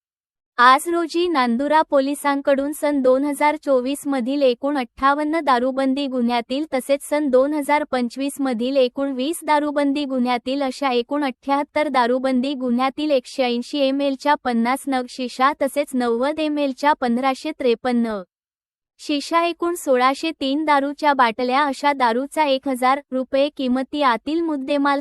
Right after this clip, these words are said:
तपासकामी कोणताही उपयोग नसल्याने पंचासमक्ष पोलीस स्टेशन आवारात रीतसर पंचनामा कारवाई करून नाश करून खाली शिशा लिलावा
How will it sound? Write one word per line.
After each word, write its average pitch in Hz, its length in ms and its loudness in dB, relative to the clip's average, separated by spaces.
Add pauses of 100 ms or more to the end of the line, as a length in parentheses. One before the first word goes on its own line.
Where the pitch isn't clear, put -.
तपासकामी 254 840 0
कोणताही 269 480 0
उपयोग 269 380 0
नसल्याने 247 600 -2
पंचासमक्ष 285 960 -2
पोलीस 269 320 0
स्टेशन 262 420 0
आवारात 247 480 2
रीतसर 262 380 -2
पंचनामा 277 640 0
कारवाई 240 460 0
करून 247 360 0
नाश 240 320 -2
करून 262 320 0
खाली 247 360 -2
शिशा 294 400 -2
लिलावा 269 440 4